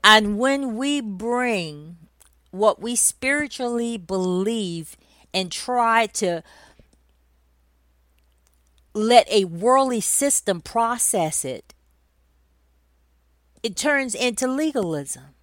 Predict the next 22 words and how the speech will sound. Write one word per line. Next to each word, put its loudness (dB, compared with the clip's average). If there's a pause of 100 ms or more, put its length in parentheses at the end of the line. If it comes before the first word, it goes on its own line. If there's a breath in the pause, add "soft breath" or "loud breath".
(160)
It -6
just -8
turns 0
into -4
another 0
law, 0 (340 loud breath)
turns -2
into -4
another 0
policy. 0 (540 loud breath)
But 6 (140)
people's -2
lives 6
aren't -2
really -4
changing. -8 (140)
People's -2
hearts 0
aren't -8
really -8
changing. -12 (280 loud breath)
People 0